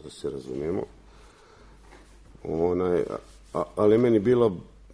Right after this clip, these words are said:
meni bila super, kao postoji, kao i u svakom drugom zanatu i u poeziji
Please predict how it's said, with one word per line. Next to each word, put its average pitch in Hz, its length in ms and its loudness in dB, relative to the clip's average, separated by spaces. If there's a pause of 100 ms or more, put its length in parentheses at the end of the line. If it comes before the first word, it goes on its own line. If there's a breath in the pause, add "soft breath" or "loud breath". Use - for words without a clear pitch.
(280)
meni 110 300 2
bila 110 220 2
super, 90 380 -6
kao 85 120 -2
postoji, 92 800 0
kao 92 280 -2
i 92 60 0
u 87 40 -4
svakom 104 400 2
drugom 101 300 4
zanatu 98 580 0
i 95 60 0
u 95 80 -2
poeziji 95 480 4